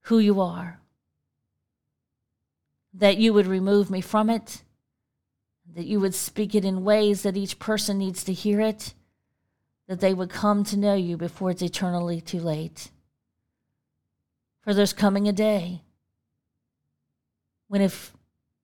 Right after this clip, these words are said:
you don't know the Lord, it's too late to be saved.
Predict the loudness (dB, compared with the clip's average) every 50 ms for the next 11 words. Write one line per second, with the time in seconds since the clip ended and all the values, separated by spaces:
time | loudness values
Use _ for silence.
0 | _ _ _ _ _ _ _ _ _ 0 2 6 6 6 6 4 2 2 0 0
1 | 0 -2 -2 0 0 0 0 -2 -2 -4 -6 -8 -8 -10 -6 -6 -4 -2 0 0
2 | 0 -2 -4 -8 -10 -12 -12 -12 -14 -18 _ _ _ _ _ _ _ _ _ _
3 | _ _ _ _ _ _ _ _ -10 -6 -4 -4 -4 -4 -4 -6 -8 -8 -8 -12
4 | -12 -14 -18 -20